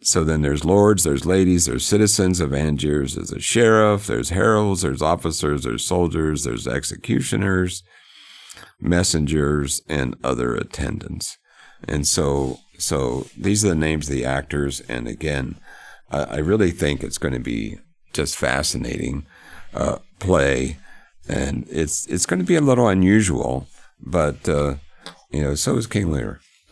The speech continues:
<laughs> King Lear was unusual. And, uh, uh, but the, the, the major scenes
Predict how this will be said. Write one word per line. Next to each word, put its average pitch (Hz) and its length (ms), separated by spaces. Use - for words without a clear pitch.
<laughs> - 500
King 95 220
Lear 73 140
was 65 200
unusual. 60 640
And, 64 340
uh, 65 220
uh, - 280
but 85 160
the, - 160
the, 71 140
the - 140
major 98 380
scenes 69 640